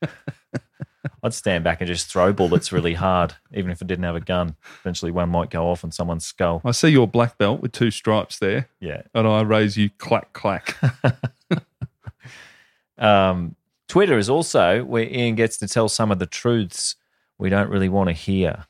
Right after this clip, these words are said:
Speaker 2: Oh, of
Speaker 1: such
Speaker 2: course.
Speaker 1: as that his body is his choice. Uh, <laughs> he was, he was banned for a couple of weeks last year. You can't do too much of that.
Speaker 2: Oh.
Speaker 1: You get kicked off,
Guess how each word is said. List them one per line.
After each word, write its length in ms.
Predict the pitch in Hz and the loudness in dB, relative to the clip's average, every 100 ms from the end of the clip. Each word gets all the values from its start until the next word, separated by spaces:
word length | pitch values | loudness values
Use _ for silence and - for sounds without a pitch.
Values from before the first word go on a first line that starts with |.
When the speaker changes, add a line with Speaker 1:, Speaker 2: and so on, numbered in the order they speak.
| _ 101 | _ -10
Speaker 2:
Oh, 320 | 104 101 - - _ | -8 -8 -12 -20 _
of 80 | 104 | -6
Speaker 1:
such 140 | 104 107 | 0 2
Speaker 2:
course. 160 | 113 | 4
Speaker 1:
as 400 | 95 90 87 - | 4 4 2 -2
that 160 | - 85 | -4 -4
his 160 | 85 80 | -4 -4
body 380 | 87 85 87 | 0 0 0
is 140 | 80 - | -2 -6
his 240 | 87 78 | -8 -10
choice. 680 | - - 85 80 - - - _ _ _ _ _ _ _ - | -12 -8 -8 -8 -12 -14 -16 _ _ _ _ _ _ _ -16
Uh, 420 | - - 73 - - 1017 1077 1077 - - _ _ - | -12 -10 -8 -8 -8 -10 -12 -6 -8 -8 _ _ -4
<laughs> 800 | 196 - _ _ - - _ _ | -4 -6 _ _ -6 -6 _ _
he 80 | - | 0
was, 240 | 101 90 - - 98 - - _ - - _ - | 2 2 -2 -6 -8 -12 -12 _ -12 -12 _ -2
he 60 | 110 | 0
was 120 | 98 | 0
banned 400 | 90 104 107 104 | 4 6 6 4
for 80 | - | -2
a 40 | |
couple 260 | - 95 90 | 0 0 2
of 60 | 87 | 2
weeks 220 | 90 - | 2 2
last 320 | 87 85 - | 2 2 0
year. 120 | 90 | 0
You 100 | 104 | 2
can't 260 | 98 117 98 | 4 2 4
do 120 | 98 | 0
too 160 | - 95 | 2 -2
much 220 | 87 - | -2 -4
of 60 | 78 | -6
that. 160 | - | -6
Speaker 2:
Oh. 680 | - - 78 69 - - 117 - _ | -4 0 2 2 0 -2 -4 -8 _
Speaker 1:
You 120 | - | -8
get 200 | 85 82 | -6 -6
kicked 300 | - 85 - | -8 -10 -6
off, 320 | 87 78 - | -4 -4 -8